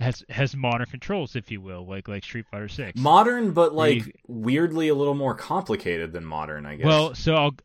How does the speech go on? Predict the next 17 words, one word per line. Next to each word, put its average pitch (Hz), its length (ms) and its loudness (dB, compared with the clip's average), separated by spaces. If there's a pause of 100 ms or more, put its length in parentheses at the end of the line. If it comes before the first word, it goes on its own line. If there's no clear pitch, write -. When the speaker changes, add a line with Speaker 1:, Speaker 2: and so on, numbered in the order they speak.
Speaker 1:
I'll 139 180 -4
get 156 200 0
to 131 80 -4
that. 110 200 -2
I'm 113 100 -6
talking 139 300 0
about 127 180 -4
the 120 100 -8
Speaker 2:
Yeah, 107 40 -14
Speaker 1:
release 113 360 4
Speaker 2:
yeah. 87 100 -2
Speaker 1:
version 113 300 -8
of 104 40 -10
the 98 80 -10
game. 104 140 -6
Speaker 2:
Yeah. 87 220 -2 (680)
Speaker 1:
Um, 120 460 -4